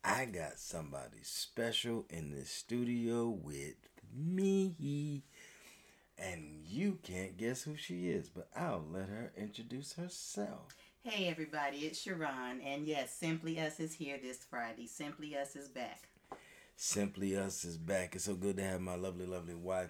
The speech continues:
Speaker 1: back with us in the studio. Um, and we've been talking individually and privately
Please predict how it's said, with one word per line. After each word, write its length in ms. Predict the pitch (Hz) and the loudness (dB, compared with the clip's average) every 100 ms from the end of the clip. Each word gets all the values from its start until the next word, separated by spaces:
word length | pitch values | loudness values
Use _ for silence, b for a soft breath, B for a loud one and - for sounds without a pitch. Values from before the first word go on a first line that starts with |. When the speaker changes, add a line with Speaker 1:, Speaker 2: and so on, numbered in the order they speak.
| - | -4
Speaker 1:
back 220 | 87 87 - | -4 -4 -6
with 160 | 90 92 | -6 -4
us 240 | 95 - | -4 -4
in 200 | 87 82 | -6 -6
the 40 | 80 | -6
studio. 720 | - 101 98 98 95 92 90 B B B B | -2 0 4 4 4 2 -2 B B B B
Um, 560 | 67 78 78 76 76 71 - - | 0 2 2 -2 -8 -12 -14 -10
and 500 | 85 80 78 78 69 - 73 | -4 -2 -2 -6 -10 -16 -2
we've 280 | 95 113 104 | 2 2 4
been 320 | 101 87 82 b b b b b b - | 2 2 -2 b b b b b b -6
talking 680 | - 110 101 101 80 76 - - - | 4 4 4 -2 -2 -6 -14 -20 -2
individually 640 | 98 95 85 107 92 85 | 2 2 2 0 0 -2
and 120 | 82 | -4
privately 640 | 101 98 101 87 85 85 | 0 2 2 0 -4 -4